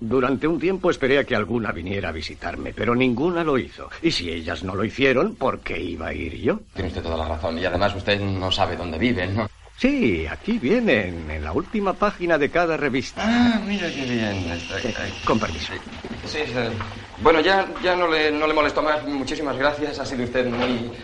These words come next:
Speaker 2: muy amable. Eh, a-, adiós.
Speaker 1: Perdone, pero solo hay una cosa que quisiera preguntarle.
Speaker 2: Usted dirá.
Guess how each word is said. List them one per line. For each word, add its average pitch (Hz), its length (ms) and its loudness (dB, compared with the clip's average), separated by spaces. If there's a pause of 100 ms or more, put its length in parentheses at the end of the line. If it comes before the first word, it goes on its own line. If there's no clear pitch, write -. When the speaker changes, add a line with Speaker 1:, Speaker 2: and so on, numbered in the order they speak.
(100)
Speaker 2:
muy 131 280 2
amable. 113 320 4 (420)
Eh, 123 420 2 (200)
a-, 120 160 4
adiós. 113 320 2 (720)
Speaker 1:
Perdone, 82 600 4
pero 90 440 -4
solo 185 320 -4
hay 123 140 -2
una 101 160 2
cosa 120 280 2
que 98 140 -6
quisiera 92 320 -4
preguntarle. - 440 -8
Speaker 2:
Usted 123 140 2
dirá. 82 180 0